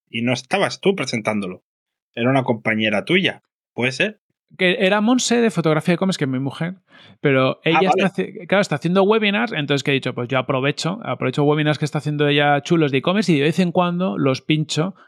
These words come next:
Speaker 2: le meto una intro y los tengo". Pero lo
Speaker 1: Ah,
Speaker 2: mismo,
Speaker 1: muy bien.
Speaker 2: a-, aprovecho yo, aquí traigo pa' casa, es que quiero que me saque de pobre. Yo so-,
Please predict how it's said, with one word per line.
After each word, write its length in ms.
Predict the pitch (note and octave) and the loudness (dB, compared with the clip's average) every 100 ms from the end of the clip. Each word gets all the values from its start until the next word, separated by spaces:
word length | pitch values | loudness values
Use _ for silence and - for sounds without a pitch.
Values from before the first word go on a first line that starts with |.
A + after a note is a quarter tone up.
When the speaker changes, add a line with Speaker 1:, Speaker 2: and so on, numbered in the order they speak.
| - | -4
Speaker 2:
le 80 | C#3 | -2
meto 240 | C3+ D3 | 0 0
una 160 | D3+ F3 | 0 0
intro 420 | G#3 A#3 C4+ D4 | 0 -2 -4 -4
y 140 | E3+ A#2 | -6 -4
los 200 | - - | -6 -4
tengo". 380 | B2+ A#2+ B2 - - _ _ | -4 -4 -8 -14 -20 _ _
Pero 140 | C3 | 0
lo 100 | C3 | 2
Speaker 1:
Ah, 40 | C3+ | 2
Speaker 2:
mismo, 160 | C#3 B2+ | 0 0
Speaker 1:
muy 80 | A2+ | -2
bien. 60 | B2 | -2
Speaker 2:
a-, 220 | A#2 C3 D#3 | -4 -4 -2
aprovecho 420 | D3 D#3+ F3 - | 0 2 2 2
yo, 120 | G3+ G3+ | 2 2
aquí 300 | C3+ C#3 C3+ | 2 0 0
traigo 300 | D3+ C#3 A#2 | 0 -2 -2
pa' 100 | B2+ | -4
casa, 180 | D3 | -4
es 60 | C#3 | -4
que 100 | D3+ | -2
quiero 180 | F3+ F#3 | -2 0
que 80 | E3 | 0
me 120 | D3 | 0
saque 260 | D3+ C3 | 0 0
de 100 | B2 | -2
pobre. 400 | A#2 B2+ A#2+ B2 - | -2 -4 -4 -8 -6
Yo 120 | D3+ | -4
so-, 140 | C#3+ | -4